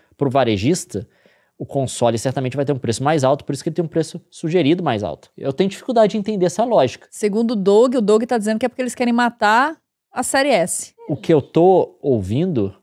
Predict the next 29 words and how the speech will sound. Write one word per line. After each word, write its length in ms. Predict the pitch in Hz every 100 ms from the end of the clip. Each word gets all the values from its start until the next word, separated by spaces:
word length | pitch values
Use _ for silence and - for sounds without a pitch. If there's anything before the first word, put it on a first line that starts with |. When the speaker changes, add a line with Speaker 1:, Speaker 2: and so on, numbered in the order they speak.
| -
Speaker 1:
é 80 | 123
que, 140 | 143
de 120 | -
fato, 500 | - - 123 135 147
parece 300 | - 123 120
que 60 | -
eles 120 | 123
querem 200 | 135 120
promover 380 | - 139 123 151
a 40 |
X, 460 | - 139 101 - - _
que 120 | -
tem 360 | 196 110 117 135
Speaker 2:
Hum. 40 |
Speaker 1:
algumas 320 | 120 131 127
Speaker 2:
É. 40 | 113
Speaker 1:
limitações 460 | 117 120 101 110
da, 180 | 107 107 _ -
mas, 180 | 151 185 - 139
mas 200 | 156 147
a 40 |
base 280 | 117 156 175
instalada 480 | - 156 127 147 139
da 120 | 113
S 220 | 127 -
é 40 | 151
muito 260 | 123 165
grande, 440 | 185 123 147 160 123
gente. 440 | 101 - -